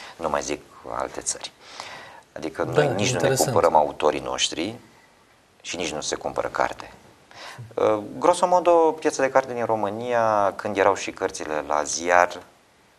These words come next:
Speaker 1: dar, uh, editorii încercă să nu le ia în calcul, pentru că au fost un accident, uh, la nivel european, când n-am fost noi singuri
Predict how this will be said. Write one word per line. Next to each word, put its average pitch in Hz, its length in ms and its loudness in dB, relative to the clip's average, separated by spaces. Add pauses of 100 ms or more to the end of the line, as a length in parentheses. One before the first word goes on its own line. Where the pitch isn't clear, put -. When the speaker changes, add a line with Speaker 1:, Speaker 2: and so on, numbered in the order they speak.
(160)
Speaker 1:
dar, 69 180 4 (200)
uh, 87 160 -2
editorii 87 440 -6
încercă 78 500 -4
să 80 140 -4
nu 78 140 -4
le 69 100 -4
ia 69 240 2
în 65 60 -12
calcul, 65 360 -2
pentru - 240 -14
că - 120 -4
au 67 260 0
fost 71 340 -8 (140)
un 67 80 -8
accident, 65 640 -8
uh, 53 80 -10 (1800)
la 73 140 -6
nivel 73 260 0
european, 71 420 4
când 67 120 -6
n-am 65 100 2
fost 65 180 -6
noi 65 120 -8
singuri 104 440 -8